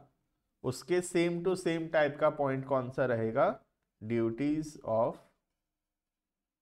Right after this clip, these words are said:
bailey। बेली का ड्यूटी से वो मैच करेगा। जो अधिकार है बेलर का, राइट्स है, वो ड्यूटी है किसका, बेली का। ठीक है, चलो, तो हम लोग ये सब डिटेल में पढ़ेंगे, rights of baler,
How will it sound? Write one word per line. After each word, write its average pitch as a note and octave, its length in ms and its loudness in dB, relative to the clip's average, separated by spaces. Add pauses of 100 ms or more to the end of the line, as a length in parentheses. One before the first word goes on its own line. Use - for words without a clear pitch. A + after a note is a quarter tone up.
(480)
bailey। G2 420 -10
बेली B2+ 340 0
का D3+ 100 0
ड्यूटी B2+ 400 0
से D3 120 -4
वो C#3 120 0
मैच A2 400 -8 (120)
करेगा। F#2 380 -12 (500)
जो C3 200 0
अधिकार D3 600 6
है F3+ 200 4
बेलर C3+ 340 4
का, A2 180 -8
राइट्स B2+ 460 -2
है, G2 140 -6 (280)
वो C#3 120 0
ड्यूटी A#2+ 440 -2
है C3 120 -2
किसका, C#3+ 400 -6 (360)
बेली G2+ 280 -6
का। - 200 -18 (280)
ठीक D#3 120 -6
है, F#3 80 -8 (280)
चलो, - 240 -12 (460)
तो C#3+ 40 4
हम D3 160 6
लोग F3 640 0
ये B2+ 60 -2
सब C#3+ 160 0
डिटेल C3 360 2
में D#3+ 180 2
पढ़ेंगे, D3 420 2
rights A#2+ 380 2
of B2 200 2
baler, B2+ 340 4